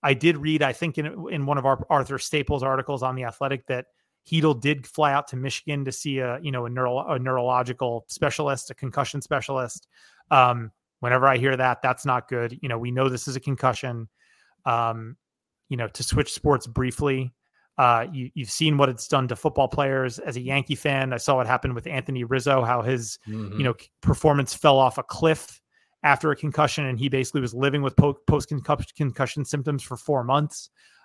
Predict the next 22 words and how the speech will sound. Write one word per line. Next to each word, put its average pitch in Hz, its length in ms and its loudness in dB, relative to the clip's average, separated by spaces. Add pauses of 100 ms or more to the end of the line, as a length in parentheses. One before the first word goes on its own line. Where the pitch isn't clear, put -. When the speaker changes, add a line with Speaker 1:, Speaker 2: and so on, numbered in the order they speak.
Speaker 1:
um, 123 260 4
and 120 140 -6
really 135 180 2
should 131 200 -2
not 127 180 4
have 127 80 -4
been 127 120 -4
playing 123 280 0
any 127 160 0
baseball 127 420 0
whatsoever. 127 600 -4 (500)
Um, 127 560 4 (600)
it's - 140 -6
getting 185 280 6
to 190 80 8
a 170 40 4
point, 196 300 4
J 160 140 2
L, 156 220 4
where 143 140 4
I 135 100 0
think 170 280 -2